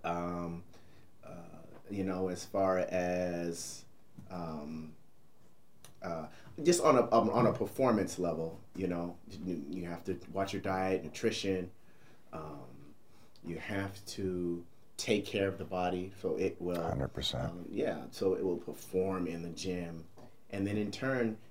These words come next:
Speaker 1: definitely what you're so, like, um,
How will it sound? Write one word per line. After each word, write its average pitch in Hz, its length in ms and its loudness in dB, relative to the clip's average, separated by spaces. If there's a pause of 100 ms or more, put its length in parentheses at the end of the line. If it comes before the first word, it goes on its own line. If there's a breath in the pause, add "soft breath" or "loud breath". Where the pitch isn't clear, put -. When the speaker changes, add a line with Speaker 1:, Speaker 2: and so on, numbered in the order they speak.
(180 loud breath)
Speaker 1:
definitely 85 800 -2
what 92 180 -2
you're 92 120 -2
so, 85 500 -2
like, 90 300 -2 (480 loud breath)
um, - 320 -12